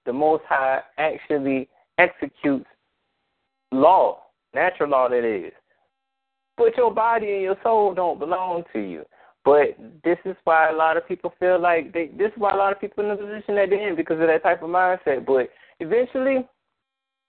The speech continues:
when they, whether they come to the terms or not, they will eventually see it. And again, you know, I always say, hopefully it don't be too late. You know what I'm at? Um, I'll op-, I'll open up the floor for some topics. Um,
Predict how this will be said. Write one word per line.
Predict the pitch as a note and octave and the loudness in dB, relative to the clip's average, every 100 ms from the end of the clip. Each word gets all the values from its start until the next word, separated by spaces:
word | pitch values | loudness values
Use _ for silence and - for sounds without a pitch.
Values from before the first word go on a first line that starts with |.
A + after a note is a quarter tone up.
| _ _ - | _ _ -2
when | A#2+ F#3+ | 2 2
they, | G#3 | 4
whether | F3 G3 G3 | 2 0 0
they | F#3+ | -2
come | F#3+ F#3+ F#3+ | -2 -4 -2
to | |
the | E3 D#3 | -6 -6
terms | F#3 F3+ E3+ | -4 -2 -2
or | F3+ | 2
not, | G3+ D3+ - C3+ | 4 4 0 -4
they | D#3 | 0
will | F3+ F#3+ F#3 | 2 2 -2
eventually | F#3+ A#3 B3+ D#3+ D#3 D#3 _ | -2 -4 -4 -8 -10 -10 _
see | A#3+ B3+ F3 | -2 2 2
it. | A#2 - _ _ _ _ _ _ _ _ _ _ _ C3+ | -2 -8 _ _ _ _ _ _ _ _ _ _ _ 2
And | D#3 D#3+ D#3 B2 - - | 2 2 0 -6 -10 -4
again, | D3 G3 G3 F#3 | -2 0 -2 -2
you | F3+ | -2
know, | F#3 F3 D#3 - - - | 0 0 0 -6 -14 -8
I | C3+ | -2
always | D#3 E3+ E3+ - | 0 0 -2 -2
say, | G3 | -2
hopefully | F3+ F#3 - F3 F3+ D#3 _ _ - | -2 -6 -6 -6 -6 -6 _ _ -8
it | |
don't | D3 F3 | -2 -2
be | F3+ | -2
too | - D#3 | -4 0
late. | D#3 A#2+ - _ _ _ | 2 2 -2 _ _ _
You | A#2 | -4
know | B2 | -2
what | D3 | 2
I'm | |
at? | D#3+ C#3+ - _ - - _ - | 0 0 -6 _ -20 -20 _ 2
Um, | G#2+ A#2+ A2+ A2+ _ _ - - _ B2+ | 6 6 2 -6 _ _ -20 -20 _ 0
I'll | D#3 E3 | 2 2
op-, | F3 F#3 - _ _ | 0 -2 -10 _ _
I'll | - E3+ G3 | -2 0 -2
open | G3 E3+ | -4 -4
up | D3+ | -6
the | A#2+ | -6
floor | - E3+ F3+ - | -4 0 0 -2
for | B2 | -8
some | A#2+ | -12
topics. | - C#3 E3+ A#2 G#2+ G#2 | -2 0 0 -4 -6 0
Um, | A2 G#2+ | 2 0